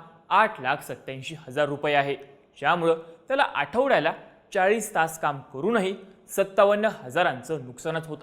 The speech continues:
असल्याचं त्याचं म्हणणं आहे. नंतर या तरुणानं ही एक सटायर पोस्ट असल्याचं सांगितलं, पण यावरून लोकांनी त्याला "यात शहराचा नाही, तर तुझा दोष आहे," असा टोमणा मारला. आता दोष कुणाचाही असला,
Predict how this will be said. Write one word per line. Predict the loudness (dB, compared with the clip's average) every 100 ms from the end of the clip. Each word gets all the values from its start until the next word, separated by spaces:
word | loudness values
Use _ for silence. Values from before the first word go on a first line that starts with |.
| -14
असल्याचं | -10 -2 -2 -2 -4
त्याचं | -2 -2 -4
म्हणणं | -6 -4 2
आहे. | 2 2 -4 -12 -20 _ _
नंतर | -6 0 2
या | 2 -2
तरुणानं | -4 0 0 0 -4 -16 -14 -6
ही |
एक | -4 -2
सटायर | -4 -2 0 0
पोस्ट | 0 -4 -10 -10
असल्याचं | -14 -6 -4 -4 -8 -6
सांगितलं, | -4 -4 -4 -4 -4 -4 -10 -20 _
पण | -20 -4
यावरून | 4 6 6 2 -4 -16 -18 -2
लोकांनी | 2 2 2 2 2
त्याला | 2 2 0 -8 -10 -2
"यात | -2
शहराचा | -2 -4 2 4 4
नाही, | 0 -2 -4 -14 -20
तर | -20
तुझा | -18 -10 -6
दोष | -6 0 0 2
आहे," | 2 2 -2 -12 -20
असा | -14 -6 -4
टोमणा | -2 0 2
मारला. | 4 4 4 -2 -6 -20 _ _ -8
आता | 0 2
दोष | 6 4 4
कुणाचाही | -2 -4 -4 -6 -10 -4
असला, | -4 0 2